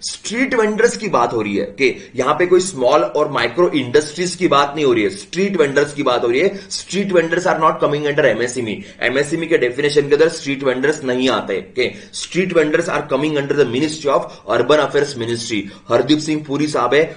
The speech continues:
उनके मिनिस्ट्री के अंडर आते हैं, हाउसिंग एंड अर्बन अफेयर्स मिनिस्ट्री, याद रखिएगा। ओके, तो that ministry is responsible for the street vendors, not the home ministry, not the एमएसएमई ministry, no गडकरी साहब,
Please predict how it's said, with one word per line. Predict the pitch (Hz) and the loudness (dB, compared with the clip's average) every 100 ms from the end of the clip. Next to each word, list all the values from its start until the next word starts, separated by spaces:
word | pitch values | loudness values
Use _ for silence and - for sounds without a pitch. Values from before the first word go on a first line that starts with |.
| - | -6
उनके | 143 143 175 | -4 2 2
मिनिस्ट्री | 147 139 - 135 | 2 -4 -6 -2
के | 135 | 0
अंडर | 120 | 2
आते | 120 107 139 | 0 4 2
हैं, | 165 - - | 2 -4 -10
हाउसिंग | 117 127 131 160 | 0 0 2 -2
एंड | 147 | 0
अर्बन | 131 131 | 2 2
अफेयर्स | 131 135 131 | 2 0 0
मिनिस्ट्री, | 131 127 123 127 | -2 -4 -2 0
याद | 104 107 | 0 -2
रखिएगा। | 107 101 87 | -4 -4 -4
ओके, | - 117 | 0 -2
तो | - - - | -2 -12 -4
that | 123 139 185 | 0 2 2
ministry | 190 190 196 220 196 | 4 4 2 -4 0
is | 143 | 0
responsible | 139 - 147 151 151 139 175 185 - 131 | -2 -2 -2 0 0 4 4 2 -4 0
for | 151 | 2
the | 143 | 0
street | 139 - 156 160 | -4 -6 -4 -2
vendors, | 147 123 131 160 - | 2 2 4 2 2
not | 117 117 139 139 | -4 0 0 0
the | 139 101 | -4 4
home | 127 147 151 | 4 4 0
ministry, | 156 147 - 147 156 160 - 104 | -2 -4 -8 -2 -2 -2 -6 0
not | 117 | 0
the | 123 | 4
एमएसएमई | 120 107 143 143 143 | 2 4 0 0 -4
ministry, | 135 135 - 147 147 147 - 110 | -2 -4 -6 -6 -6 -6 -12 2
no | 147 160 | 4 6
गडकरी | 139 127 139 139 | 4 4 -2 -2
साहब, | 123 120 127 - | -2 0 -2 -6